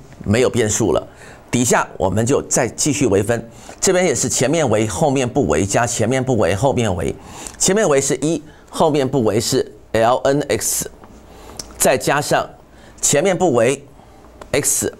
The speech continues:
后面微分x分之一，再加上一，来把它带进去。一带进去，我们终于可以得到答案。上面是负一，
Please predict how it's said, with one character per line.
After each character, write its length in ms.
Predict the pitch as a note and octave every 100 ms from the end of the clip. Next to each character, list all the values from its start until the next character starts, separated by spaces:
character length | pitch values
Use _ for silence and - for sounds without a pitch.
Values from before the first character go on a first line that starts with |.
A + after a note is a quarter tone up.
| - -
后 220 | - A#3 F3+
面 200 | D#3+ B2
微 140 | G#2
分 280 | A2+ C3+ C3 - - - -
x 340 | A2+ B2+ -
分 180 | A#2+ B2+
之 160 | B2 G#2+
一， 240 | B2 - - - - - - - - - -
再 240 | - F3 A#2+
加 200 | C#3+ C3
上 280 | D#3+ A#2 - - - - - - - - - - - - -
一， 180 | G#2+ A#2+ - - - - - - - - - - - -
来 140 | B2+ -
把 60 | -
它 60 | A2
带 120 | B2
进 120 | A2
去。 220 | - - - - - - - - -
一 220 | F3 G#3+
带 160 | A#3 G3
进 160 | D#3+ D3
去， 320 | - B2+ -
我 100 | G#2
们 160 | G2 A2+
终 260 | D#3+ D#3+ D#3
于 280 | A#2 B2
可 200 | - B2
以 120 | A#2+ G#2
得 120 | G2
到 140 | A2
答 140 | G2+ E2
案。 260 | G2+ - - -
上 300 | - G3+ D3+
面 160 | D3 A#2+
是 260 | - A2
负 300 | - D3+ A#2
一， 240 | A2+ A#2